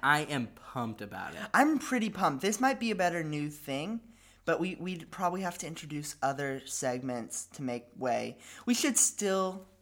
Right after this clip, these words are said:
Speaker 2: actually, we don't need to read the description, but maybe, like, a review or something.
Speaker 1: Yeah.
Speaker 2: We, we c-, we can play
Speaker 1: We can
Speaker 2: around with the
Speaker 1: dabble.
Speaker 2: waters, you know?
Speaker 1: We can dabble.
Speaker 2: Before we make our comeback, this is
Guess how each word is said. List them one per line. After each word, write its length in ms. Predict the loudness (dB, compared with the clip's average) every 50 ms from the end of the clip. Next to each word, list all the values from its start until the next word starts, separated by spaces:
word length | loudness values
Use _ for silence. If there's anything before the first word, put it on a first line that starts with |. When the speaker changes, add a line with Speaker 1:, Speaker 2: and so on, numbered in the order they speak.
| _ _ -2
Speaker 2:
actually, 240 | -2 0 0 -2 -2
we 100 | 2 2
don't 140 | 2 2 2
need 160 | 0 -2 -2
to 80 | -2 -2
read 100 | -2 -2
the 80 | -2 -4
description, 680 | -2 -2 -4 -2 -2 -4 -4 -4 -4 -6 -4 -4 -2 -2
but 180 | -2 -2 -2
maybe, 260 | -2 -2 -2 -2 -2
like, 200 | -4 -4 -4 -6
a 20 | -8
review 380 | -10 -10 -10 -10 -10 -8 -8
or 100 | -8 -6
something. 520 | -8 -8 -8 -10 -12 -12 -14 -14 -14 -16 -18 -20 _ -10
Speaker 1:
Yeah. 260 | -6 -4 -4 -4 -4 -8 -8 -8
Speaker 2:
We, 120 | -8 -6 -4
we 80 | -4 -6 -6 -8
c-, 60 | -14 -18 -20 -20 -20 -20 -20 -20 -20 -6 -4
we 120 | -2 -2
can 160 | -2 -4 -6 -4
play 220 | 8 10 10 10 12
Speaker 1:
We 60 | 12
can 60 | 12 12 12
Speaker 2:
around 40 | 12 10 10
with 20 | 10 10
the 60 | 12
Speaker 1:
dabble. 40 | 12
Speaker 2:
waters, 520 | 12 10 10 8 6 6 2 0 -2 -4
you 120 | -2 2
know? 140 | 6 6 6
Speaker 1:
We 60 | 6
can 140 | 4 0 -2
dabble. 480 | -2 -2 -2 -2 -2 -4 -6 -8 -8 -12 -8 -4 -2
Speaker 2:
Before 320 | 0 6 10 12 12 12
we 100 | 10 8
make 240 | 6 4 4 4 2
our 80 | 0
comeback, 560 | 0 0 0 0 2 2 2 2 0 0 -4 -8 -4
this 240 | 0 2 2 2 2
is 100 | 0